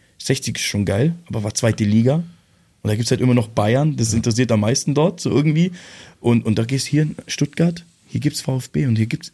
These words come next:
Speaker 1: hier ist auch nur V F B, Kickers, lass mal. Weißt du, was ich mein? Aber hier ist V F B Stuttgart und das merkst du dann an den Fans, die haben dich erkannt. Und, und das alles zusammen war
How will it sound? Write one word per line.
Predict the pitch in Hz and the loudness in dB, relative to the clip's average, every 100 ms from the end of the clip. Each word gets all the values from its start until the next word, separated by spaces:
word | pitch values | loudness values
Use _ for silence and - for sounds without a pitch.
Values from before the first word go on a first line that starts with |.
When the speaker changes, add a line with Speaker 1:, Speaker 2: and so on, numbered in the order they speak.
| _ | _
Speaker 1:
hier | 69 76 147 | -6 2 2
ist | 180 | 4
auch | 190 | 4
nur | 143 | 2
V | 113 98 95 | 2 -2 -2
F | - | -2
B, | 92 | -4
Kickers, | - 151 139 90 - _ | -4 -2 -2 -4 -12 _
lass | 117 147 156 | -4 -2 0
mal. | 110 - - | -2 -4 -8
Weißt | - 175 | 0 2
du, | |
was | 185 | 4
ich | 170 | 2
mein? | - 214 - - - - | 2 0 -4 -18 -18 0
Aber | 131 | 2
hier | 135 170 | 6 4
ist | 170 | 4
V | 156 | 0
F | 151 | 0
B | |
Stuttgart | 139 185 180 127 101 | -2 -2 0 0 2
und | 104 104 | 0 0
das | 104 113 | -2 2
merkst | 127 180 - | 2 2 0
du | |
dann | 123 | 0
an | 101 104 | 2 0
den | 107 | 0
Fans, | - 165 156 | 0 0 0
die | 110 | 0
haben | 113 | -2
dich | - | -2
erkannt. | 110 - 135 156 123 - - - - - | -6 -6 0 0 0 -6 -18 -20 -20 -8
Und, | - 107 | -4 -2
und | 123 113 | -2 0
das | 165 170 - | 0 0 0
alles | 170 220 185 - | 2 2 2 0
zusammen | 131 147 196 180 - | 0 2 2 0 0
war | 135 151 | -2 -4